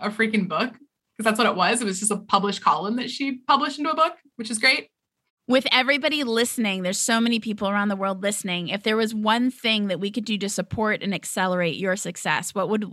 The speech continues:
Speaker 2: that one ask be? And it can't be save the world. It has to be something selfishly
Speaker 1: Ooh.
Speaker 2: for you.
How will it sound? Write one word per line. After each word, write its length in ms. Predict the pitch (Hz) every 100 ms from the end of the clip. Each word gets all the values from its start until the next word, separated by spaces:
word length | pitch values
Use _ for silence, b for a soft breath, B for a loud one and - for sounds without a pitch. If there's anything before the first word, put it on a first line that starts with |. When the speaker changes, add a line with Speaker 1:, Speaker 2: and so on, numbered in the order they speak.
| 185
Speaker 2:
that 200 | 185 165
one 220 | 196 185 -
ask 400 | 175 151 214 - -
be? 340 | 175 131 135 -
And 120 | 247
it 120 | 247
can't 400 | - 262 269 254
be 220 | 254 233 226
save 340 | - 208 208
the 100 | 196
world. 440 | 190 185 143 123
It 80 | 180
has 240 | 220 208 -
to 80 |
be 100 | 247
something 460 | 262 214 196 196 208
selfishly 500 | - 214 269 254 214
Speaker 1:
Ooh. 120 | 180
Speaker 2:
for 60 | 190
you. 440 | 175 180 175 202